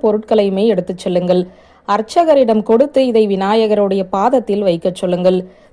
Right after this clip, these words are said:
தேங்காய் உடைத்து, வாழைப்பழம், பூ, வெற்றிலை பாக்கு வைத்து வழக்கம் போல அர்ச்சனை செய்து கொள்ளுங்கள். அர்ச்சனை முடிந்தவுடன் பிள்ளையாரை மூன்று முறை வலம் வர வேண்டும். அதன் பிறகு அர்ச்சகரிடம் சென்று பிள்ளையாரது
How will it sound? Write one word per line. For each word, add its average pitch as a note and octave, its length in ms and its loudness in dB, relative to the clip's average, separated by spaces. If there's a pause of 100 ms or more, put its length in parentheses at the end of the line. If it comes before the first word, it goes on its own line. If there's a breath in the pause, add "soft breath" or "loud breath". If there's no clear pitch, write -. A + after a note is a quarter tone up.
தேங்காய் C4+ 440 2
உடைத்து, F#3+ 420 0
வாழைப்பழம், G3 720 0
பூ, A3 140 4 (140)
வெற்றிலை G#3 480 2
பாக்கு G3 340 -4
வைத்து G3 500 0 (320 soft breath)
வழக்கம் C4+ 460 2
போல G#3 200 2
அர்ச்சனை G#3+ 460 0
செய்து F#3 360 -4
கொள்ளுங்கள். F#3 460 0 (280)
அர்ச்சனை G3 500 -4
முடிந்தவுடன் A3+ 680 0 (460 loud breath)
பிள்ளையாரை C4 560 2
மூன்று C4 360 2
முறை G3 300 0
வலம் G3 280 -2
வர F3+ 200 0
வேண்டும். F3+ 420 -2 (360 soft breath)
அதன் D4 280 0
பிறகு A3+ 320 2
அர்ச்சகரிடம் G3+ 880 0
சென்று G#3 340 0 (280)
பிள்ளையாரது B3+ 600 4